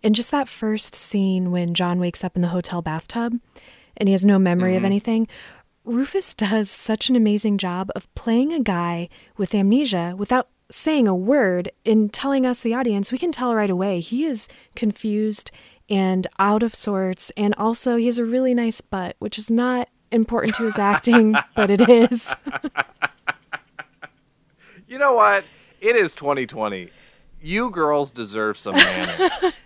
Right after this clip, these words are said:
Speaker 1: Thank
Speaker 2: right?
Speaker 1: you.
Speaker 2: You deserve to have that. It's been all these years of us getting the goods. You need, and you know what? This is long ago. This is ninety-eight. They were, they were reaching out to you way back when.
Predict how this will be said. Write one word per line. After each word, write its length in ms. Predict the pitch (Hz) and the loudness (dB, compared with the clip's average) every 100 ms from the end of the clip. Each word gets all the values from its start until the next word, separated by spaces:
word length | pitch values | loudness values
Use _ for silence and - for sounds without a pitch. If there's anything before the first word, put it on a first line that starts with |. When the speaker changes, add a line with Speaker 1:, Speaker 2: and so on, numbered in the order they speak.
| 202 | 0
Speaker 1:
Thank 20 | |
Speaker 2:
right? 260 | 262 - 269 | 2 2 2
Speaker 1:
you. 300 | 247 196 175 | 4 4 2
Speaker 2:
You 60 | |
deserve 680 | 165 135 127 143 147 156 160 | -2 -8 -2 2 4 4 0
to 120 | 151 | -2
have 300 | 131 117 107 | -2 0 0
that. 220 | 98 95 101 | -2 -8 -8
It's 180 | 104 - | -10 -8
been 160 | 113 | -2
all 160 | 120 156 | 0 0
these 260 | 202 190 | 0 -4
years 500 | 170 160 160 160 156 160 120 | -4 -2 -2 -2 -6 -10 -4
of 460 | 117 113 110 98 - | 0 0 0 -4 -2
us 240 | 127 - | -2 -2
getting 340 | 143 135 131 | -6 -6 -6
the 80 | 123 | -8
goods. 540 | 101 104 104 104 90 - _ _ _ _ _ _ _ _ 120 | -8 -4 -4 -4 -8 -20 _ _ _ _ _ _ _ _ -10
You 220 | 120 147 147 | 0 2 2
need, 260 | 143 135 127 | 0 -2 2
and 220 | 143 156 | 2 2
you 60 | 180 | 2
know 100 | 196 | 4
what? 220 | 196 160 | 4 2
This 180 | 202 208 | -4 -6
is 120 | 160 | -2
long 280 | 180 190 185 | 2 2 0
ago. 300 | 180 196 135 | 0 2 2
This 200 | 139 165 | -2 -8
is 100 | 147 | -8
ninety-eight. 680 | 151 156 139 143 123 85 _ | -6 -4 0 0 0 -2 _
They 160 | 120 131 | -2 -2
were, 160 | 135 113 | -2 -4
they 160 | 123 | -2
were 120 | 123 | -2
reaching 420 | 117 135 151 160 131 | -2 -4 -6 -6 -6
out 220 | 120 110 | -6 -8
to 120 | 117 | -8
you 140 | 98 | -8
way 220 | 92 107 113 | -6 -6 -4
back 320 | 107 101 - | -6 -6 -10
when. 160 | 90 | -16